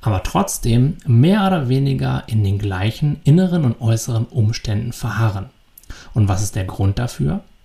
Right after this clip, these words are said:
Wir wollen es einfach nicht genug.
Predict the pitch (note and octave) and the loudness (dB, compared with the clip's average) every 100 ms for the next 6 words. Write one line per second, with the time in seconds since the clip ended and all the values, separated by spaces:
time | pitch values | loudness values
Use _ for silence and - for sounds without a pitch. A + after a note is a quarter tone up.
0 | - - - - G#2+ G#2 A#2 E3 - B2 | -20 -20 -20 -8 -2 2 2 0 -2 0
1 | G#2+ D#3+ A#3+ A3 - A2 G#2 A2 G2+ G#2+ | 4 4 6 6 4 -2 -2 -4 -2 -2
2 | F#2+ - - A2+ G2 F#2+ - | -2 -6 -8 -4 -4 -6 -10